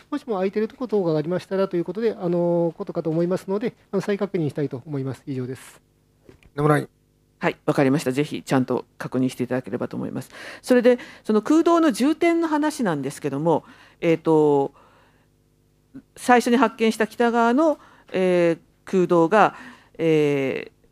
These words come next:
Speaker 3: ー、四メーターかけ三十メーターかけ三メートルで、えー、それが立方体だとしても、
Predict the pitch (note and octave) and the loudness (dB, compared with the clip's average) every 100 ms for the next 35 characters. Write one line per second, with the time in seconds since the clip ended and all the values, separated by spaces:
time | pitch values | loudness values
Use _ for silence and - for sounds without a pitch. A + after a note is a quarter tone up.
0 | _ _ _ _ _ _ - A#3 B3 D4 | _ _ _ _ _ _ 2 4 6 4
1 | C#4 A#3 F#3+ F3+ E3+ E3 G3 F#3+ G3 G3 | 4 2 2 0 0 0 2 2 2 2
2 | G3+ G3 F3 D3+ C#3+ - E3 E3+ E3+ E3 | 2 0 -2 -4 -8 -2 0 0 0 -2
3 | D3 C3+ B2+ - - _ _ _ F3+ A#3+ | -2 -2 -4 -10 -20 _ _ _ 0 2
4 | - - - _ - E3 D#3+ D3+ D3+ C#3 | 2 -4 -20 _ 0 2 4 4 2 0
5 | F#2+ - - - _ _ _ _ _ _ | -2 -6 -14 -20 _ _ _ _ _ _
6 | _ _ _ - - C4+ D4 C#4 A#3+ - | _ _ _ -10 2 4 4 4 2 0
7 | D4+ D4 D4+ D4+ D4+ C#4+ - D4+ D#4 E4 | 0 2 2 2 0 -2 -4 -2 0 0